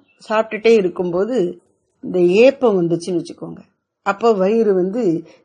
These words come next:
ஜீரணம் பண்ணுகிற அளவுக்கு, இருக்கிற காற்றை வெளியேற்றுகிற அளவுக்கு உணவு உள்ள போயிடுச்சு. அதுக்கு மேல சாப்பிட்டோம்னா அதெல்லாம் எக்ஸஸ், அதிகபட்சம். அது நமக்கு நலன் செய்யாது. இது ஒரு அடையாளம். இன்னும் கொஞ்சம் சாப்பிடலாம் அப்படின்னு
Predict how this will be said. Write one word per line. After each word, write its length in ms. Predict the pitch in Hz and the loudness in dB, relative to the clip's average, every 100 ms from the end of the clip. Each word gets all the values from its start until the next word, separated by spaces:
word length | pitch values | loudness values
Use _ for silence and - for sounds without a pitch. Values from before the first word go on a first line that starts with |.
| - 196 180 | -20 -10 0
ஜீரணம் 460 | 226 262 269 262 226 | 2 4 2 2 2
பண்ணுகிற 460 | 214 214 196 185 | 0 2 2 2
அளவுக்கு, 640 | 180 202 220 190 254 254 - | 4 2 0 -2 -4 -6 -6
இருக்கிற 580 | 208 226 277 269 240 - | -2 -2 0 2 2 2
காற்றை 420 | 196 214 220 214 | -2 -2 -2 0
வெளியேற்றுகிற 640 | 185 208 220 202 185 175 | 2 4 2 2 -2 0
அளவுக்கு 380 | 180 202 202 247 | 0 -2 -4 -4
உணவு 240 | 185 185 | -2 0
உள்ள 240 | 175 170 170 | 2 2 0
போயிடுச்சு. 540 | 170 156 156 - _ _ _ _ - | -2 -8 -8 -12 _ _ _ _ -10
அதுக்கு 360 | 175 185 175 | -2 -2 0
மேல 280 | 185 214 262 254 | 2 2 2 0
சாப்பிட்டோம்னா 760 | 185 190 190 190 165 147 - - - | 0 0 0 -2 -2 -2 -8 -10 -6
அதெல்லாம் 580 | 196 165 156 202 - _ | -2 -2 -4 -6 -10 _
எக்ஸஸ், 640 | - 175 - - - - _ - | -8 -8 -6 -10 -10 -12 _ -10
அதிகபட்சம். 640 | 180 190 156 151 - - - | -4 -4 -4 -6 -8 -10 -4
அது 220 | 190 190 | -2 0
நமக்கு 460 | 175 165 - - - _ | 0 -2 -4 -8 -10 _
நலன் 360 | 190 165 180 185 | -4 0 0 0
செய்யாது. 760 | - 160 160 151 139 156 160 - _ _ _ _ | -2 -2 -2 -4 -8 -10 -10 -14 _ _ _ _
இது 260 | - 208 214 | -6 -2 0
ஒரு 180 | 175 180 | 0 0
அடையாளம். 680 | 170 165 170 160 139 277 - _ _ _ _ - | -2 -2 -4 -6 -10 -14 -20 _ _ _ _ -10
இன்னும் 320 | 202 226 285 | -2 0 0
கொஞ்சம் 320 | 285 269 269 | 0 -2 -4
சாப்பிடலாம் 1040 | 254 202 185 196 208 202 190 202 214 170 - | -4 0 0 0 0 0 2 2 2 0 -2
அப்படின்னு 260 | 196 226 | 0 2